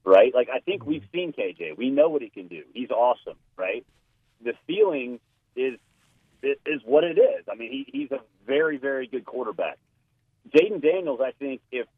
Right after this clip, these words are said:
if he can progress as a, as a passer, which I think he can, he's got, you know, Heisman caliber, uh, talent. So I, I think it's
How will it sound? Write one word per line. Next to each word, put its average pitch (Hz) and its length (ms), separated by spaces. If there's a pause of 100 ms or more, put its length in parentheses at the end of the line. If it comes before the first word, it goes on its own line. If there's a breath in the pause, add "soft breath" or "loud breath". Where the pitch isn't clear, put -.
(160)
if 117 140
he 160 140
can 165 180
progress 120 440 (120)
as 107 100
a, 104 400
as 107 120
a 92 160
passer, 120 460
which - 160
I 117 100
think 139 220
he 123 120
can, 135 440 (560)
he's 156 340
got, 127 260 (220)
you 123 120
know, 101 160
Heisman 135 460
caliber, 110 500 (220)
uh, 95 200
talent. 98 320 (380)
So 123 300 (600)
I, - 80 (280)
I - 60 (120)
think 175 240
it's 156 140